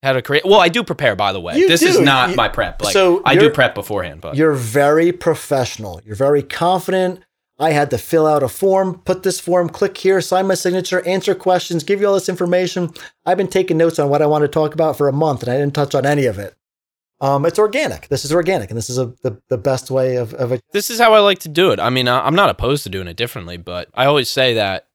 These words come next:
Speaker 1: a-, and I'm making changes to the podcast, you know, but f-, by the way, like, you'll, people who listen and watch will notice those changes. Uh, but I would make a different podcast if that was the case, you know.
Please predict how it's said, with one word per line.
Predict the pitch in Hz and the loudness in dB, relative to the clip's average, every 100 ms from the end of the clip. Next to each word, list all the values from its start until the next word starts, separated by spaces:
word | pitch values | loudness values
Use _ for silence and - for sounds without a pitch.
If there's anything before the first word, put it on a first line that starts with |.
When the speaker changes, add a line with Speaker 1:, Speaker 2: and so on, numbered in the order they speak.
| _ _ _ - | _ _ _ -4
Speaker 1:
a-, | - - | -2 2
and | 202 | 2
I'm | 208 | 4
making | 214 175 | 0 0
changes | 180 160 123 | 0 -2 -2
to | 104 | -6
the | 90 | -2
podcast, | 107 92 - - - | -2 -4 -12 -12 -10
you | 107 | -10
know, | 92 92 - - | -8 -10 -12 -10
but | 113 | -10
f-, | - - _ - | -10 -20 _ 0
by | 131 | 0
the | 120 | 2
way, | 101 80 104 | -2 -4 -6
like, | 98 | -6
you'll, | 120 110 101 - | -6 -6 -10 -8
people | 151 143 120 | -6 -2 -2
who | 123 92 113 | -4 -6 -4
listen | 113 113 | -4 -4
and | 98 | -4
watch | 95 - | -6 -6
will | 95 | -8
notice | 98 92 - | -8 -8 -10
those | 85 | -12
changes. | - 117 104 87 - - _ _ - | -8 -6 -6 -10 -16 -20 _ _ -4
Uh, | 120 101 | -2 -2
but | 90 143 | 2 4
I | 151 | 4
would | 180 151 | 4 0
make | 151 117 | -6 -6
a | |
different | 107 131 101 | -6 -6 -8
podcast | 113 123 - - - | -4 -4 -4 -12 -12
if | 90 | -12
that | 78 - | -12 -12
was | - | -16
the | 90 | -12
case, | - - - 101 | -12 -12 -16 -12
you | 92 | -12
know. | 87 | -14